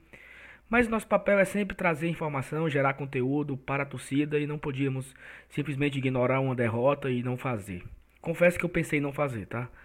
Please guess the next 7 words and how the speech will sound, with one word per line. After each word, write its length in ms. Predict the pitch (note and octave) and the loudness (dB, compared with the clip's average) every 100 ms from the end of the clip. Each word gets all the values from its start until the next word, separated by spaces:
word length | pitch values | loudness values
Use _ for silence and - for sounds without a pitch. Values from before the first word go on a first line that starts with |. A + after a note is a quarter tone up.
| - _ | -20 _
Um 60 | G#2 | -2
bastidor 420 | A2+ A2+ A2+ A2 | -2 0 -2 -2
aqui 140 | G#2+ | -2
meu. 240 | A2+ G2 F#2 | -4 -4 -4
Mas 440 | G#2+ A#2+ A#2+ - - - - - - | 0 2 2 0 -16 -18 -18 -20 -8
a, 80 | A#2+ | -2
a, 540 | A2+ A2+ A2+ G#2+ A#2 | 2 2 2 2 2